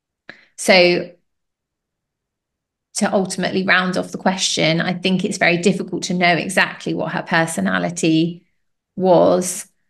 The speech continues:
Um, but I think that,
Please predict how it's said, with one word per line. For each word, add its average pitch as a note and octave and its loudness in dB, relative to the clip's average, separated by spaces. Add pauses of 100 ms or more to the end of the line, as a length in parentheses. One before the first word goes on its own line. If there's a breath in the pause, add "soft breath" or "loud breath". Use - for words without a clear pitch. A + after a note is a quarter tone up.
(340)
Um, F3 2 (760)
but F#3 2
I F3+ 4
think F#3 -4
that, - 0